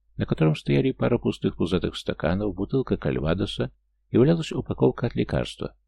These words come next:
Я разглядел неплохой антидепрессант. Начальник отдела безопасности расположился рядышком со вдовой и что-то тихонько ей говорил. Арсений тоже плюхнулся в кресло, изучал обстановку. Мебели было немного,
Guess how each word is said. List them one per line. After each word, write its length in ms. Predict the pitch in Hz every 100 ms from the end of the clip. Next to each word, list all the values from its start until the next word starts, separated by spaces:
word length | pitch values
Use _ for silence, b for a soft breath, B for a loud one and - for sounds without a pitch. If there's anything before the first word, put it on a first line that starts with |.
| -
Я 80 | 85
разглядел 320 | 78 82 78
неплохой 520 | 76 - - - 120
антидепрессант. 800 | - 101 - 92 87 - - - - _ _ _ _ _ _ -
Начальник 500 | 87 - 131 127 -
отдела 320 | 107 113 110
безопасности 800 | 98 92 92 107 117 117 - 117
расположился 580 | 98 - 95 107 -
рядышком 520 | 113 101 85 82 - 87
со 140 | 82
вдовой 480 | 78 82 80 80 - _ _ _ _
и 120 | 127
что-то 280 | - 143 135
тихонько 480 | 92 - 104 104
ей 140 | 90 85
говорил. 480 | 90 71 - - - - - _ _ _ b
Арсений 440 | - 85 - 101 107
тоже 320 | - 170 113
плюхнулся 460 | - 73 78 - 73
в 20 |
кресло, 360 | - 135 - -
изучал 380 | - 85 - 98
обстановку. 760 | - - - 65 - - - _ _ _ _ _ _ _ _ _ _
Мебели 400 | 78 85 78 76
было 220 | 73 69
немного, 640 | 71 65 62 80 110 127